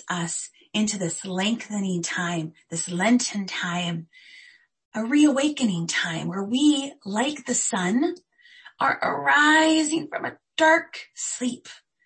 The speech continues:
rising on the horizon line. We are both sun and earth. We are both the rays shooting from the sun's orb and the landscape upon which the warmth lands.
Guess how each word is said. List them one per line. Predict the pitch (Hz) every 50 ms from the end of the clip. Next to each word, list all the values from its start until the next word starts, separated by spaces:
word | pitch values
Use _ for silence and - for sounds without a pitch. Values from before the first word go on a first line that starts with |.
| _ _ _ _ _ _ _ _
rising | - 196 226 240 262 269 302 320 311 294 302 294 262
on | 240 233 226
the | 220
horizon | 208 - 226 202 202 208 220 220 247 247 240 - 214 202
line. | 190 185 180 180 175 - - - 175 _ _ _ _ _ _ _ _ _ _ -
We | 240 262 311
are | 294 277
both | 269 269 233 214 208
sun | - - - - - 269 262 277 285 285 277 294 - -
and | 240 247 254 262 254 247 - -
earth. | 190 180 170 170 170 - - 220
We | 240 240 240
are | 240
both | 226 220 214 214 208 208 - - _ _ - - - - _ _ -
the | 226 226 220
rays | 208 196 208 202 202 214 226 247 269 285 302 302 - -
shooting | - - - - 247 247 254 269 269 254
from | 254 - - 220 208 208 247 269 330 370 349 - _ _ _ _ _ -
the | 226 214
sun's | 214 - - 240 220 240 247 247 240 - -
orb | 214 208 208 220 247 277 294 302 302 - - _ _ _ _ _ _ _ - -
and | 302 302 311 330 339 339 302
the | 302 247
landscape | 233 214 202 202 208 208 - - - 208 196 202
upon | - - - - 233 226
which | 208 214 214 - -
the | - 208 196
warmth | 185 190 190 202 202 208 214 226 240 - _ _ _ _ _ _ - 180
lands. | 196 226 233 220 202 180 170 160 165 160 - - - - - -